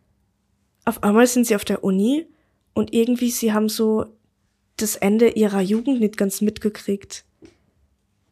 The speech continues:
Sie haben irgendwie, jetzt sind wir auf einmal erwachsen und wir waren grad erst so, ähm,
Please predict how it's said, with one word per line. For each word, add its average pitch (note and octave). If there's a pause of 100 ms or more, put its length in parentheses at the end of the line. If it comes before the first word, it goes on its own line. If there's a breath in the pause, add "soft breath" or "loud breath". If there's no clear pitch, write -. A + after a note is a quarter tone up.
(100)
Sie G3
haben G#3+
irgendwie, A3 (300)
jetzt A3
sind B3
wir A#3
auf G#3+
einmal G#3+
erwachsen G#3 (800)
und A3 (360)
wir A3+
waren A3+
grad A3
erst A3+
so, G#3+ (1080)
ähm, G3